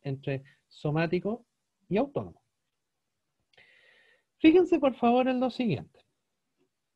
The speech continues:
Vamos ahora a entrar al sistema simpático. ¿Ya? Vamos a hablar primero del sistema simpático. Aquí están las dos neuronas que yo necesito para llegar al músculo. ¿Se fijan, no? Primera neurona,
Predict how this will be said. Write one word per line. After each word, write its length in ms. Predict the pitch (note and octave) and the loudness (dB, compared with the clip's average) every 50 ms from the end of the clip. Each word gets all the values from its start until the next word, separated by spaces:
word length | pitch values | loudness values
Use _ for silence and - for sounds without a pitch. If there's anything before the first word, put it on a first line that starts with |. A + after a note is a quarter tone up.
| _ _ _ _ _ _ _ _ _ _ _ _ _ _ _ _ _ _ _ _ _ _ _ _ _ _ _ _ _ _ _ _ | _ _ _ _ _ _ _ _ _ _ _ _ _ _ _ _ _ _ _ _ _ _ _ _ _ _ _ _ _ _ _ _
Vamos 320 | E3 F#3 A3+ B3+ C#4+ C#4 C#4 | 0 2 2 2 2 2 2
ahora 400 | C4+ C4+ C#4 C#4+ D4 D4+ D4 C#4 A#3 | 2 2 4 2 2 0 -2 -2 -4
a 100 | G3+ G3+ | -4 -4
entrar 440 | G3 G3 - A3+ A#3 B3+ C#4 C4+ - _ _ | -4 -4 -4 -2 0 0 0 -2 -8 _ _
al 280 | - F#3+ G3 G#3 F#3+ | 0 0 0 0 -2
sistema 600 | F#3+ - - F#3+ F#3+ - A#3 A#3 A#3+ B3 A#3 - _ _ _ | -6 -6 -6 -6 -4 -4 -4 -2 -2 -2 -4 -6 _ _ _
simpático. 800 | _ - - - D#4 D#4 - - E3+ B2 - - - - _ _ _ _ _ _ _ _ _ | _ -8 -2 0 0 2 2 2 0 0 0 -6 -14 -16 _ _ _ _ _ _ _ _ _
¿Ya? 140 | D3+ F#3 | -10 -10
Vamos 240 | G3+ G3 E3+ E3 E3 | -8 -8 -6 -4 -4
a 40 | E3+ | -2
hablar 180 | F3 F#3 F#3 F#3 | -2 -2 -2 -2
primero 320 | - F#3 F#3 F#3+ F#3+ G3 | -2 -4 -2 -2 -2 -4
del 80 | G3 F#3 | -4 -6
sistema 380 | - - - - F#3 F#3 F#3+ | -8 -12 -10 -8 -8 -8 -6
simpático. 500 | F#3 - G#3+ G#3+ - - G2 F2 - _ _ _ _ _ _ _ | -4 -4 -4 -4 -4 -8 -12 -12 -16 _ _ _ _ _ _ _
Aquí 160 | - C#3+ D#3 | -8 -4 -4
están 240 | F3 F3+ - G#3+ A3 | -4 -2 0 0 0
las 160 | A3 G#3+ G3+ | 0 0 0
dos 160 | F#3+ A3+ A#3 A3 | 0 0 0 0
neuronas 500 | A3 A#3+ A#3+ A#3 A#3+ B3 B3 B3 A#3+ A#3+ | 0 0 -2 -2 -2 -4 -4 -6 -8 -6
que 140 | - A3 G3 | -6 -6 -4
yo 100 | G#3+ A3+ | -4 -4
necesito 520 | A3 A3+ A3 - G#3 - A#3 A3 A3+ A#3+ | -4 -4 -4 -6 -6 -4 -6 -4 -4 -4
para 180 | A3 G#3 F#3 F#3 | -4 -2 -2 -2
llegar 260 | F#3+ F#3+ F#3 G3 G3 | -2 -2 -2 -2 -2
al 140 | G#3 G#3 F#3 | -2 -2 -2
músculo. 380 | D3 F#2 - - G2 G2 G2 | -4 -6 -8 -12 -14 -14 -10
¿Se 100 | G#2+ E3 | -8 -8
fijan, 300 | F3 - A#3 - - A#2 | -8 -6 -8 -8 -8 -8
no? 140 | D#3+ G3 - _ _ _ _ | -8 -10 -10 _ _ _ _
Primera 400 | _ A#2 A2+ A#2+ C3+ D3 D#3 F3 | _ -8 -6 -4 -4 -2 -2 -2
neurona, 500 | F3+ F#3 F#3+ G3 G3 G#3+ A3 A3+ B3 C4 | -2 -2 -4 -4 -4 -4 -4 -4 -6 -8